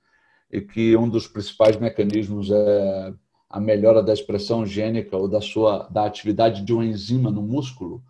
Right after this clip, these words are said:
e que favorece a produção de energia, portanto, você consegue fi-, tolerar cargas mais altas,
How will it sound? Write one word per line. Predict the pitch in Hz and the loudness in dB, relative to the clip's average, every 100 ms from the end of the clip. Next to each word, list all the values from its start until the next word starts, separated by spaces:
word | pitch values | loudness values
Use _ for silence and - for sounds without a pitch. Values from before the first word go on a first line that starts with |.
| _ _ - | _ _ -18
e | 92 | -6
que | 110 101 | -4 0
favorece | 127 110 117 110 120 - | 2 4 6 6 4 2
a | - | -4
produção | 110 101 101 107 107 | -4 -4 -6 -6 -4
de | 101 | -4
energia, | 101 98 101 127 | -4 -4 -2 -2
portanto, | 127 90 - 101 98 | -4 -8 -6 -6 -6
você | 101 - | -8 -8
consegue | - 104 101 110 104 - | -10 -10 -4 -4 -4 -6
fi-, | 98 - _ | -10 -10 _
tolerar | 117 113 107 107 110 - | 0 2 4 4 2 0
cargas | - 104 98 92 | -4 -4 -4 -8
mais | 90 101 95 | -8 -6 -2
altas, | 127 127 127 | -2 -4 -8